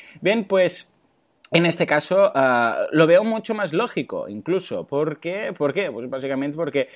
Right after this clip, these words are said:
ah, se ve, porque se tiene que percibir por parte del patrón, se tiene que percibir ese, ese éxito, ay, perdón, ese éxito, ese, ese trabajo, ese esfuerzo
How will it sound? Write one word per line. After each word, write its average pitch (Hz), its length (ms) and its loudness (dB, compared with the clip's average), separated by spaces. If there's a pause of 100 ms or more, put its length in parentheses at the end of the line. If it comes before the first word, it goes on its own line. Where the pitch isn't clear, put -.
(180)
ah, 123 420 0 (420)
se 160 240 0
ve, 180 340 2 (340)
porque - 440 0
se - 180 -4
tiene 226 280 -4
que 175 80 -4
percibir 147 720 -2
por 104 180 -6
parte 135 260 -4
del 98 140 -6
patrón, 131 600 -2 (180)
se - 100 -14
tiene 151 160 -4
que 202 80 -4
percibir 135 480 -2
ese, 107 680 -4
ese 101 300 -6
éxito, 127 420 -6
ay, 110 140 -4
perdón, 98 300 -8
ese 92 180 -12
éxito, 95 260 -12
ese, 127 320 -6
ese 139 200 -6
trabajo, 120 400 -4
ese - 100 -10
esfuerzo - 480 -10